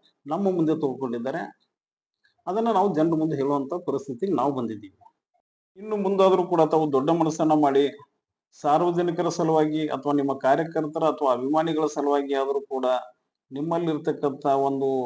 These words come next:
ಏನು ಗಟ್ಟಿ ತೀರ್ಮಾನ, ಗಟ್ಟಿ ತೀರ್ಮಾನ ಅನ್ನೋದಕ್ಕಿಂತ ನಾನು ಹೇಳಿದ್ದೇ ನಡಿಬೇಕು ಅಂತಕ್ಕಂಥ ಮನಸ್ಥಿತಿಯಿಂದ ಹೊರಬರುವುದರ ಮೂಲಕ ಜನರ ಮನಸ್ಸನ್ನ ಗೆಲ್ರಿ. ಮತ್ತೆ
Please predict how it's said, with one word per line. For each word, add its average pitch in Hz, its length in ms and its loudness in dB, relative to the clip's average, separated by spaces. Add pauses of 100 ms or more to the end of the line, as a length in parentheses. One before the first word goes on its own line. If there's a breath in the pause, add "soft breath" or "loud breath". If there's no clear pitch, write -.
(220)
ಏನು 139 540 0
ಗಟ್ಟಿ 139 360 -6
ತೀರ್ಮಾನ, 135 480 0 (260)
ಗಟ್ಟಿ 120 240 -8
ತೀರ್ಮಾನ 151 420 0
ಅನ್ನೋದಕ್ಕಿಂತ 147 600 -2 (540 soft breath)
ನಾನು 139 200 0
ಹೇಳಿದ್ದೇ 143 680 4
ನಡಿಬೇಕು 156 580 2
ಅಂತಕ್ಕಂಥ 135 460 -2
ಮನಸ್ಥಿತಿಯಿಂದ 135 680 -2
ಹೊರಬರುವುದರ 127 680 -2
ಮೂಲಕ 123 380 -8 (560 soft breath)
ಜನರ 147 360 -2
ಮನಸ್ಸನ್ನ 139 420 -4
ಗೆಲ್ರಿ. 131 540 0 (480)
ಮತ್ತೆ 143 260 -8